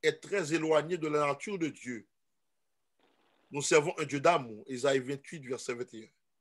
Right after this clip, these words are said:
Savez-vous que Lucifer est le plus ancien observateur du sabbat ? Dans Ézéchiel vingt-huit, quinze, « Tu as été intègre dans tes voies. Depuis le jour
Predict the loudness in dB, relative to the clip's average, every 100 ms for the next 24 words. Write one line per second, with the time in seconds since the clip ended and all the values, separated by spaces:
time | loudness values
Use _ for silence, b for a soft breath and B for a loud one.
0 | _ _ _ _ _ _ 0 6 8 8
1 | 8 4 4 -4 4 8 8 6 2 -6
2 | -4 0 -2 0 -2 -2 -4 -6 -6 -8
3 | -8 -12 _ _ _ _ _ _ _ _
4 | _ _ _ _ _ _ _ _ _ _
5 | _ _ _ 4 6 8 6 6 8 8
6 | 6 0 0 -2 -6 4 6 6 0 -10
7 | _ _ b b 6 8 8 6 0 0
8 | 0 0 4 4 4 4 4 6 2 2
9 | -2 -2 -4 -20 _ _ _ _ _ _
10 | _ _ _ _ _ _ 6 6 6 10
11 | 12 12 6 0